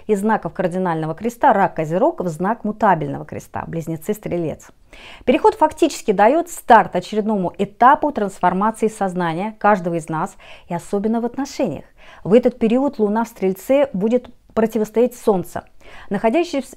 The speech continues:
находящейся в соединении с Венерой в Близнецах. Плюс еще ось затмения будет образовать квадратуру с Нептуном, Марсом в Рыбах, и поэтому данное затмение будет играть важную роль, а, в нашей жизни, вот, собственно говоря, все эти планеты.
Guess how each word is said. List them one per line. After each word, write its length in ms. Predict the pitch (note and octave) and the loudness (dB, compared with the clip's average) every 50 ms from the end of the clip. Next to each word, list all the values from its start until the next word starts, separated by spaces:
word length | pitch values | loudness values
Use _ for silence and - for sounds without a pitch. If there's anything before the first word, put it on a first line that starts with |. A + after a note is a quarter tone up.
| - | -6
находящейся 800 | - G#3+ A#3 A#3 - A3+ G#3 A#3 C#4 D4 - - B3+ A#3+ - A#3+ | -2 -2 0 0 2 0 2 2 0 -2 -2 -4 -6 -4 -2 -4
в 60 | A#3 - | -4 -4
соединении 800 | - - A3+ G#3+ F#3+ F#3+ F#3+ G3 G#3 A3+ A#3 A3+ A3+ A3+ A3 A3 | -4 -2 -2 0 0 0 -2 -2 0 0 0 0 0 -2 -4 -6
с 140 | - - | -10 -8
Венерой 380 | - F3+ F3+ F3+ F3+ G3+ G#3 G3+ | -6 -4 -2 -2 0 0 -2 -2
в 40 | F3 | -2
Близнецах. 580 | E3+ E3+ E3 E3+ F3 F3 - - B2+ F2+ - - | -2 -4 -4 -4 -6 -6 -6 -6 -8 -8 -6 -4
Плюс 240 | - C#4 F4 F4 - | -2 -2 0 0 0
еще 360 | A3+ - - - F#3 E3+ - - | -2 -2 0 0 0 0 2 2
ось 240 | A#3 B3+ D#4+ D4+ - | 2 2 2 2 0
затмения 500 | B3 A#3+ A#3+ - A#3+ A3+ A3 A3 G#3+ - - | -2 -4 -2 -2 -2 -2 -2 -2 -4 -4 -4
будет 260 | G3 G3+ A3 G3+ G#3 | 0 0 0 2 0
образовать 400 | G3 F3+ G3 G3 F#3+ G3+ G3 G3 | -2 -4 -4 -4 -4 -4 -6 -6
квадратуру 580 | - F3 F#3 E3+ F3+ F#3 F#3 F#3 - F#3+ F3 E3+ | -6 -6 -4 -2 -2 -2 -4 -4 -4 -6 -6 -6
с 120 | E3 - | -6 -8
Нептуном, 500 | F3+ F3+ F3+ - F3+ E3+ E3+ D#3+ D3+ D3 | -8 -8 -8 -6 -6 -6 -4 -6 -6 -6
Марсом 380 | E3+ E3+ F3 E3+ - - D#3+ E3 | -4 -4 -4 -4 -6 -8 -10 -6
в 60 | F3 | -6
Рыбах, 260 | A3 D4 D4+ D4+ C#4+ - - - - - - | -4 -4 -4 -6 -8 -14 -20 -20 -20 -20 -8
и 40 | - | -2
поэтому 360 | - F#4+ G4+ G4 E4 D4 C#4+ | 0 0 2 4 4 2 4
данное 340 | A#3+ A3+ C#4+ D4 C#4 C4 A3 | 4 4 4 4 6 4 2
затмение 400 | G#3 A3 G#3+ - C#4+ D#4 D4 B3+ | 2 2 0 0 0 0 0 0
будет 320 | G#3 G3+ A#3+ A3+ A3 G#3+ | 0 0 0 -2 -2 -2
играть 280 | F#3+ F3+ F#3+ G#3 G#3 - | -4 -2 0 0 0 0
важную 360 | F3+ F#3 F#3 F3 - E3 D#3+ | -2 -4 -4 -4 -4 -6 -6
роль, 240 | D#3 F#3+ A#3+ B3 - - - - _ _ - - - | -2 -2 -2 -2 -4 -8 -18 -20 _ _ -20 -14 -10
а, 380 | F3 E3+ E3+ E3+ E3+ E3 D#3+ - | -6 -4 -2 -2 0 -2 -2 -2
в 120 | - E3+ F3 | -4 -4 -2
нашей 300 | G3+ G#3 G3 - F3+ E3 | -2 -2 -4 -4 -6 -4
жизни, 340 | E3+ A3+ A3+ A3+ G#3 E3 - | -2 -2 -2 -2 -4 -6 -6
вот, 200 | - - F#3+ F#3+ | -8 -8 -8 -6
собственно 240 | - - - - G3 | -4 -4 -4 -2 -2
говоря, 160 | F3 F#3 F#3+ | -2 -2 -2
все 200 | F#3+ - - F3+ | -2 -2 -2 -4
эти 120 | F3+ F3 F3 | -2 -4 -4
планеты. 460 | - E3+ E3 E3 D#3+ C3+ - - - | -4 -4 -2 -2 -4 -6 -8 -10 -16